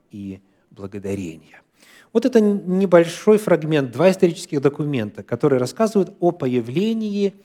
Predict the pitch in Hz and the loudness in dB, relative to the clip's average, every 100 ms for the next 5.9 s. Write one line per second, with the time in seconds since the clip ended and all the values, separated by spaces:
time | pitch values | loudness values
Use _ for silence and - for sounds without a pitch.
0 | _ - 147 147 135 - 117 117 156 180 | _ -8 -2 0 0 -2 -6 0 0 0
1 | 165 160 127 131 131 131 - - 123 120 | -4 -2 0 0 -2 -12 -12 -6 -6 -2
2 | 117 113 131 127 117 95 82 _ _ _ | -2 0 -2 -2 -4 -10 -14 _ _ _
3 | - 110 113 110 113 - 104 98 _ _ | -2 0 0 -4 -16 -10 -10 -10 _ _
4 | _ _ - 92 80 - _ _ _ _ | _ _ -16 -16 -16 -20 _ _ _ _
5 | _ _ _ 117 135 135 135 131 123 | _ _ _ -2 -2 -2 -10 -10 -10